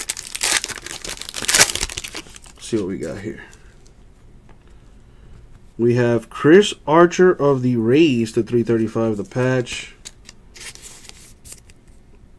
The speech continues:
Boom. Nice one right here for Harrison Bader, the Master Bader.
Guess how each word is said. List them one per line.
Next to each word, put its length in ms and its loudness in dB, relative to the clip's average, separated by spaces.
Boom. 500 -2
Nice 640 8
one 200 10
right 260 10
here 360 8
for 280 8
Harrison 840 8
Bader, 580 12
the 160 6
Master 580 10
Bader. 760 10